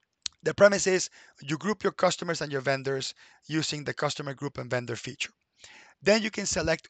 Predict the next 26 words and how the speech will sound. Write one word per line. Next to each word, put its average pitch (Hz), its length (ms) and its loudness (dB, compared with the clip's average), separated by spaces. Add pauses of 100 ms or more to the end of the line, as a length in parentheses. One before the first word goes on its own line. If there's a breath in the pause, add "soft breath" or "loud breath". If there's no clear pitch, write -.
which 156 320 0
user 170 640 -2 (380 soft breath)
will 160 140 2
have 156 360 4
either 143 300 0
view, 180 360 0
modify, 160 520 2
delete, 143 480 -6
print, 165 280 -4
or 139 80 -6
view 156 200 -4
balance 160 320 2
permission 143 480 -6 (380 loud breath)
to 165 80 -6
that 175 180 6
specific - 640 -6 (120)
customer 151 500 -4
or 135 160 -2
vendor. 165 380 0 (680 soft breath)
This 190 160 0
is 220 120 0
the 208 100 2
most 190 320 2
common 190 260 4
use 208 220 -2
case. - 400 -8